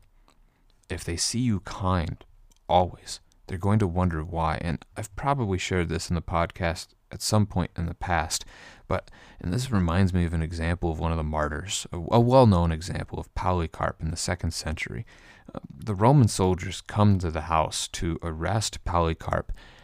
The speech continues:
and really, I mean, it's understood, they're taking him to execution.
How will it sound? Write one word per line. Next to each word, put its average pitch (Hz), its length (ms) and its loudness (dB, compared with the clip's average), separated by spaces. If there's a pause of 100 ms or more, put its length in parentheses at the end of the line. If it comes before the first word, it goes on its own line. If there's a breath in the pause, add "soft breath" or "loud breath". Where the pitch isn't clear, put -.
(220 loud breath)
and 104 220 4
really, 127 360 8
I 90 60 -2
mean, 85 140 2
it's 85 180 0
understood, 80 500 0
they're 85 120 -2
taking 117 480 -2
him 78 100 0
to 76 80 -2
execution. - 720 -8